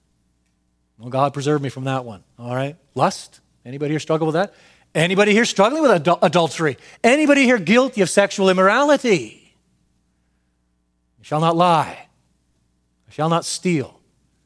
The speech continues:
you shall not covet. I, I don't say this flippantly or casually. You remember in, in Houston, we've got a problem. Remember that.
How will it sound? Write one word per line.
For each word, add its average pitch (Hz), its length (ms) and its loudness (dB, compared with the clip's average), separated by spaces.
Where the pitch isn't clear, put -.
you - 60 -20
shall 170 180 -2
not 170 180 -2
covet. 139 360 -4
I, 143 220 -2
I 131 160 -4
don't 135 200 -6
say 139 220 -2
this - 420 -6
flippantly 151 760 -4
or 127 80 -4
casually. 147 800 -4
You 156 380 -16
remember 151 360 -4
in, 143 240 -6
in 135 160 -10
Houston, 165 580 -6
we've 139 120 -6
got 139 200 0
a 135 60 -4
problem. 127 540 -6
Remember 151 240 -4
that. 104 240 -10